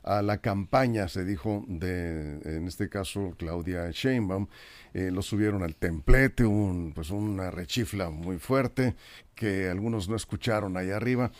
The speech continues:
pero que finalmente, bueno, pues, genera, eh, pues, eh, caras largas. Por un lado, hay que decirlo que sí hay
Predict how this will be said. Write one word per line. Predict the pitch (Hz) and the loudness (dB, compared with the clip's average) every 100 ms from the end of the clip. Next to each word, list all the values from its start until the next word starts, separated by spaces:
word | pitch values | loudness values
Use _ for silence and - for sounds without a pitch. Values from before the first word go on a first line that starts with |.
| - - - | -18 -20 -4
pero | 127 131 131 | 0 2 2
que | 131 127 107 | 0 0 0
finalmente, | 135 156 170 170 - 180 | 2 4 4 2 4 2
bueno, | 147 151 160 | 4 2 2
pues, | - 120 - - | 0 -4 -4 -10
genera, | - 143 131 135 147 151 151 156 95 | 0 2 4 4 4 4 4 2 -2
eh, | 110 104 101 95 | -2 0 -2 -4
pues, | 139 156 - | -4 -4 0
eh, | 117 107 95 87 | 2 2 0 -2
caras | 120 117 120 113 | 0 2 2 2
largas. | 117 117 127 - 123 95 87 | 0 2 -2 -4 -8 -10 -6
Por | 101 | -4
un | 110 | 0
lado, | 110 101 120 | 0 0 0
hay | |
que | 120 | 0
decirlo | 104 95 107 113 107 | -2 0 -2 -2 -4
que | 80 | -8
sí | - 98 | -4 -2
hay | 92 95 | -2 -2